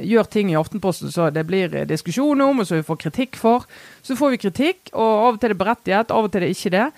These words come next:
Men da er det liksom et så sinnssykt kjør for å få markert at, «Åh, jeg er på det rette laget, jeg er på det rette laget.» Det er helt sånn, og, og det blir så overdimensjonert. Altså, den minste lille sleivspark eller feil eller hva det måtte være,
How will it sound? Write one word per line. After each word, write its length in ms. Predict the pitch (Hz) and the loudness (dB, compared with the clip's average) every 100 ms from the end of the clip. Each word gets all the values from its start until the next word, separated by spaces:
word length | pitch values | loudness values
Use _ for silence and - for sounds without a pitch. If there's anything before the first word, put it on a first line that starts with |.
| - - _ | -16 -20 _
Men 120 | 277 | 0
da 80 | 294 | 2
er 160 | 339 349 | 2 0
det 100 | 302 | -2
liksom 260 | 247 - 339 | -4 -6 -8
et 60 | - | -4
så 100 | 403 | -6
sinnssykt 720 | - - 440 403 214 - 196 | -6 -6 -2 -2 0 0 -2
kjør 300 | - 294 208 - | 0 2 2 0
for 180 | 175 185 | -2 -2
å 40 | |
få 80 | 220 | 0
markert 560 | 214 214 - 302 196 - | 0 0 0 0 0 -4
at, 100 | 110 - | -10 -2
«Åh, 160 | 226 165 - | -2 -2 0
jeg 140 | 254 190 | 2 2
er 40 | |
på 120 | 160 | 0
det 120 | 156 160 | -2 -2
rette 220 | 196 156 | -4 0
laget, 240 | 170 185 156 | 2 2 2
jeg 100 | 185 | 0
er 40 | |
på 100 | 151 | -2
det 60 | 139 | -4
rette 240 | 156 - | -4 -2
laget.» 220 | 165 156 - | 0 0 -2
Det 80 | 233 | -6
er 60 | |
helt 100 | 440 415 | -6 -6
sånn, 160 | 269 247 | -6 -4
og, 140 | 196 247 | -6 -4
og 60 | - | -2
det 80 | 277 | -2
blir 100 | 349 | -2
så 140 | - - | -4 -2
overdimensjonert. 1120 | 226 220 226 370 208 170 156 - 143 139 - | 2 2 2 0 2 2 0 -4 -4 -6 -6
Altså, 280 | 165 - 277 | -6 -2 0
den 240 | 277 294 | 2 2
minste 500 | 302 311 381 - - | 4 2 0 -4 -2
lille 320 | 180 190 233 247 | 2 2 4 0
sleivspark 760 | - 170 202 - - 147 - - | 0 0 0 -2 -2 -2 -2 -4
eller 160 | 180 | -2
feil 420 | 180 - 214 175 143 | -4 -2 0 0 -2
eller 140 | 151 | -4
hva 160 | - 208 | 0 0
det 60 | 165 | 0
måtte 180 | 156 151 | -2 -2
være, 280 | 170 170 | -2 -2